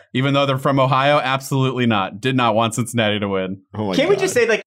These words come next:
Speaker 3: if the Bengals can go from last in the division to first, there's hope for every team.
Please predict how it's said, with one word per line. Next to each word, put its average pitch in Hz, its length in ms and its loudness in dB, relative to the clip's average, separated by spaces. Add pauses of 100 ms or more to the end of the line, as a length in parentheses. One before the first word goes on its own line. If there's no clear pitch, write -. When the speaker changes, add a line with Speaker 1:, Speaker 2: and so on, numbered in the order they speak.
Speaker 3:
if 185 360 2
the 160 100 0
Bengals 220 420 0
can 175 140 0
go 151 220 2
from 120 200 -4
last 123 360 -2
in 131 40 -12
the 117 40 -14
division 110 240 -8
to 107 100 -18
first, - 500 -20 (400)
there's 135 120 0
hope 170 160 2
for 147 100 2
every 110 220 -2
team. - 160 -20